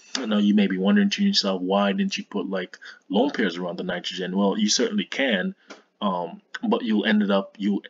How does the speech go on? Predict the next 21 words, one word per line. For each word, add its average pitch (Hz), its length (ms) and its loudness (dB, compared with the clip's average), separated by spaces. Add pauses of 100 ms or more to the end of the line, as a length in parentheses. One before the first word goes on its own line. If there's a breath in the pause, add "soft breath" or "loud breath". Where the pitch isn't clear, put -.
you'll - 240 2
see 110 540 2 (100)
in 107 160 2
the 95 180 -2
end 95 200 0
that 90 240 -4 (380 soft breath)
it 117 80 0
is 104 100 2
possibly 101 560 -2
not 92 240 -4
the 98 60 -6
best 95 360 -4
way, 92 320 -4
uh, 80 160 -10 (160)
to, - 160 -2
to 107 160 -2
go 92 140 0
about 92 260 0
it 90 100 -6
because, 95 360 -4 (300 loud breath)
um, 95 320 -2